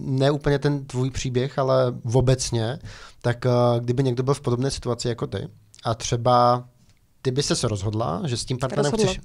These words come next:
Speaker 1: eh, rozhodl, že s tím partnerem chceš mít taky dítě,
Speaker 2: Mhm.
Speaker 1: tak, eh, i, i to je možné? Jako, asi, asi je to o domluvě těch lidí, ne? I toto
Speaker 2: Tak.
Speaker 1: by se dalo domluvit,
Speaker 2: No jasně, tak,
Speaker 1: předpokládám.
Speaker 2: eh, se nemůžu rozhodnout sám, že jo, taky on by se musel rozhodnout, že chce se mnou
Speaker 1: Jasně.
Speaker 2: dítě.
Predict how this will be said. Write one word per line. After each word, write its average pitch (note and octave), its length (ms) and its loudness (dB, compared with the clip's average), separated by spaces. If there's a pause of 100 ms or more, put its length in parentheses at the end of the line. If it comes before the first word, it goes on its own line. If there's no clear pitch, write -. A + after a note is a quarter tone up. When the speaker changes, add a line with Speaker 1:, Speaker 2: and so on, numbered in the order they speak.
(140)
Speaker 1:
eh, B2+ 80 2
rozhodl, A#2 440 2
že A#2 120 -4
s - 100 -8
tím C3 140 -2
partnerem C#3 320 0
chceš - 180 -6
mít D3+ 100 -4
taky A2 220 -6
dítě, G#2 460 -8
Speaker 2:
Mhm. G3 180 -2 (340)
Speaker 1:
tak, A2 300 0
eh, A#2 40 2 (880)
i, B2+ 60 0
i C3 100 2
to C#3 140 2
je C3 100 6
možné? A#2 400 0
Jako, C#3 300 -4 (180)
asi, - 260 -2
asi C3+ 180 2
je C#3+ 80 6
to D3+ 80 -4
o F3 80 2
domluvě F3+ 320 2
těch F3 180 -4
lidí, G#3+ 220 -6
ne? F#2+ 180 -8 (140)
I B2+ 60 -8
toto D#3+ 160 -6
Speaker 2:
Tak. F#3+ 80 -4
Speaker 1:
by D#3+ 60 -4
se - 140 -4
dalo A#2 160 -2
domluvit, A2 280 -4
Speaker 2:
No C#4 160 2
jasně, D#4 320 4
tak, A#3 160 2
Speaker 1:
předpokládám. G#3+ 380 4
Speaker 2:
eh, - 40 -18 (500)
se B3 140 6
nemůžu A#3 260 6
rozhodnout A3+ 420 4
sám, G#3 260 4
že G#3+ 80 0
jo, F#3+ 80 4
taky G3+ 240 2
on F#3+ 160 2
by F#3 100 0
se - 120 -2
musel F3+ 320 0
rozhodnout, F#3 440 2
že F#3+ 80 0
chce - 160 0
se G3+ 120 2
mnou F#3+ 120 6
Speaker 1:
Jasně. F#3 220 4
Speaker 2:
dítě. F#3+ 260 4